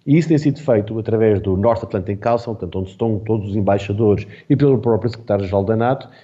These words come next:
que conseguiu sentar à mesa e pôr a discutir a Grécia com a, com a Turquia, a pôr também a discussão que foi muito forte com a França, com a Alemanha, et cetera, relativamente a algumas atividades da Turquia.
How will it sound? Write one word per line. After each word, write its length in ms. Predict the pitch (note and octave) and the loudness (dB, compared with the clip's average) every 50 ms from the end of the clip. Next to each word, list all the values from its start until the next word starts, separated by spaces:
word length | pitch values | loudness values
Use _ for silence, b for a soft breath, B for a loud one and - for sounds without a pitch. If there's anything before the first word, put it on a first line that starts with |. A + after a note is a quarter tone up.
| b b b | b b b
que 80 | F3+ | -4
conseguiu 400 | D#3+ F3 F3+ F3+ F3+ - D3+ D3 | 0 0 0 0 0 2 0 0
sentar 300 | - D#3 C3+ A#2 C3 A#2+ | 2 2 0 2 2 2
à 100 | A#2+ A#2+ | 2 2
mesa 340 | A#2+ A2+ A2+ A2+ A#2 A2 A#2 | 2 2 0 0 0 0 -2
e 100 | A#2+ A#2 | -4 -4
pôr 380 | A2 - - - - C#3 C3+ B2+ | -8 -12 -10 -2 2 2 4 4
a 60 | B2+ | 2
discutir 500 | B2 - - - - - C#3 C3 C3 C3 | 0 -4 -12 -14 -6 -2 0 2 4 4
a 60 | C3 | 2
Grécia 400 | A#2+ G#2 F#2+ G#2 G2+ G2+ G#2 G2+ | 2 2 0 0 -2 -2 -4 -10
com 180 | - - G#2+ G#2+ | -6 -2 0 2
a, 180 | G2+ G2 G2 G2+ B B B B B B B | 2 2 0 -2 B B B B B B B
com 80 | - | -4
a 60 | B2 | -2
Turquia, 680 | - - F3 E3 - D3 C#3+ C#3+ C#3+ C3+ B2+ B2 - B B B B B B B | 0 0 -2 -2 0 0 4 4 6 6 4 2 -2 B B B B B B B
a 140 | C#3 C3 B2 | 0 0 0
pôr 260 | - - C#3 C3 A#2+ | 2 2 2 2 2
também 320 | G#2+ C#3 C3+ C3 C3 B2+ | 2 0 0 2 2 2
a 60 | B2 A#2+ | 2 0
discussão 460 | A#2+ - - - - C3+ B2 A#2+ A2 | 0 -6 -12 -4 0 0 0 0 0
que 360 | G#2+ - A2+ A2 G#2 G2 - | -4 -8 -8 -8 -8 -8 -4
foi 340 | - B2 A#2 A#2 A2 G#2 G2 | -2 0 2 2 0 -2 -2
muito 380 | F#2+ F#2+ G#2 C3 E3 D3+ D#3 | -4 -2 0 0 0 0 -2
forte 500 | - - C#3+ C#3+ D3 C#3+ C3+ B2 - - - | -2 2 2 4 4 4 2 0 -4 -10 -10
com 140 | - G#2 A2 | -4 -2 -2
a 60 | B2+ | -2
França, 520 | A#2+ - B2+ C3 C3 C3+ C3 A#2+ - A#2 - | -2 -2 0 0 2 2 0 -2 -4 -6 -4
com 100 | - G#2+ | 0 0
a 40 | |
Alemanha, 440 | B2+ C#3 C#3 B2+ B2+ B2+ B2+ A#2 A#2 | 2 2 2 0 0 0 0 -2 -4
et 100 | A2 A#2 | -6 -4
cetera, 320 | - B2+ B2 B2 B2+ A#2+ A2 | -4 -4 -4 -2 -2 -4 -4
relativamente 560 | A2+ A2+ A2 B2 A#2 A#2+ A#2+ A#2 A#2 - - | -4 -6 -6 -4 -4 -4 -2 -2 -2 0 0
a 40 | A2 | 0
algumas 240 | A2 F#2+ A2 A2 | 0 0 0 0
atividades 400 | A2+ A2 A2+ A2+ A2 G2+ F#2+ G2 | 0 -2 -2 0 0 0 2 2
da 80 | G#2+ A#2 | 0 -2
Turquia. 520 | A#2 A2 - - A#2 A#2 A#2+ A#2+ A#2+ A#2+ | -2 -6 -6 -2 2 2 4 2 2 -2